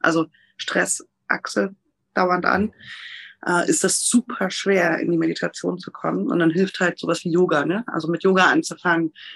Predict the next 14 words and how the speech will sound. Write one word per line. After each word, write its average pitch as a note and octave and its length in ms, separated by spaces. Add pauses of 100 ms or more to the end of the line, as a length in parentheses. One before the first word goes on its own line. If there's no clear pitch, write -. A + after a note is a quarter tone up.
(180)
gerne F3 300
auch G3+ 80
ein F#3 80
dynamischeres F3+ 680
Yoga, F3+ 260
damit D#3+ 280
man D#3+ 120
überhaupt - 580
mal F3+ 280
wieder E3+ 160
in E3+ 60
den E3 120
Körper F3 300
zurückkommt - 640